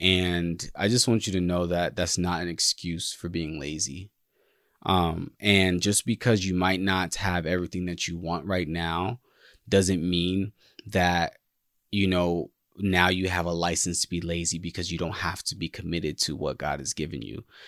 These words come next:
Um, there's a parable of the talents, and in the parable of the talents, and I didn't even write this down. This is whatever. Let, let, let, let the Holy Spirit move. In the parable of the talents,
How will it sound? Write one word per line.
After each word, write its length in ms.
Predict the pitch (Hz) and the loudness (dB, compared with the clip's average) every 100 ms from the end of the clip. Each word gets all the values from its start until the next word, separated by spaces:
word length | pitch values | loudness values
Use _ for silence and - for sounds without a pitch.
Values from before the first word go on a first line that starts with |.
| - - - | -20 -20 0
Um, 240 | 95 87 | 2 4
there's 200 | 95 101 | 6 6
a 60 | 104 | 4
parable 440 | - 117 123 127 | 6 8 10 10
of 80 | 110 | 8
the 100 | 95 | 6
talents, 640 | 87 101 95 92 87 78 - | 2 2 4 4 2 0 -2
and 180 | 95 95 | 0 2
in 80 | 92 | 2
the 80 | |
parable 380 | 85 107 110 120 | 0 2 4 4
of 80 | 107 | 4
the 100 | 95 | 2
talents, 480 | - 92 90 90 87 | 2 2 2 2 0
and 80 | 90 | 2
I 60 | |
didn't 160 | 101 110 | 4 6
even 160 | 98 | 4
write 180 | 90 85 | 2 0
this 180 | 90 85 | -2 -2
down. 260 | - 85 85 | 0 0 0
This 160 | 87 | -2
is 260 | 95 87 - - - - | -2 -2 -4 -6 -18 -18
whatever. 460 | - 92 90 85 95 | -4 2 2 0 -6
Let, 220 | 95 92 | -2 -2
let, 200 | 76 92 - | 0 -2 -2
let, 280 | - 82 87 | -6 -4 -4
let 120 | - | -6
the 80 | - | -2
Holy 140 | 92 85 | -2 -2
Spirit 220 | - 78 | -2 -4
move. 300 | 80 76 - - - - | -2 -6 -8 -14 -18 -4
In 60 | 101 | 2
the 60 | |
parable 420 | 95 117 123 127 123 | 6 10 10 12 10
of 80 | |
the 80 | 101 | 8
talents, 720 | 90 98 98 101 87 73 - | 2 4 4 4 2 2 -2